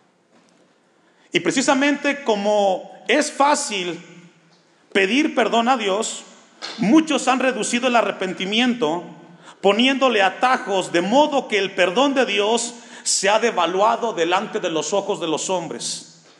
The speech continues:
Y hemos acuñado con tristeza gravemente al Espíritu Santo,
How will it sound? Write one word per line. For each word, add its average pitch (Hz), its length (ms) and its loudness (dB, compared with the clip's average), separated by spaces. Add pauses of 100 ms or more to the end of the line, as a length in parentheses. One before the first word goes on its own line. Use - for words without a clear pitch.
(560)
Y 131 220 -2
hemos 226 340 2
acuñado 214 680 0
con 156 220 -2
tristeza 208 1000 -2 (1800)
gravemente 180 880 0
al 151 120 0
Espíritu 175 520 -8
Santo, 135 500 -6